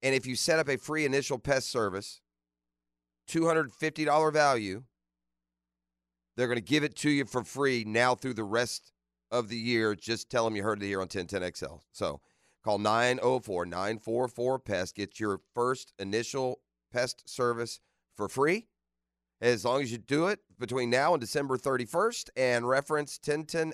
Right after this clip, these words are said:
X L. So there you go. Sounds like a, sounds like a bargain to me.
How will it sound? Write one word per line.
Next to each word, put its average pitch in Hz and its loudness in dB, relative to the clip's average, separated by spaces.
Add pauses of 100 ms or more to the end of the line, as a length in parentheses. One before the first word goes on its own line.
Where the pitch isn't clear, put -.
X - -4
L. 165 -2
So 113 -2
there 120 0
you 139 -4
go. 143 -2
Sounds 113 -4
like 117 -2
a, 92 -4 (840)
sounds 139 2
like 139 2
a 117 -2
bargain 120 4
to 104 0
me. 95 -4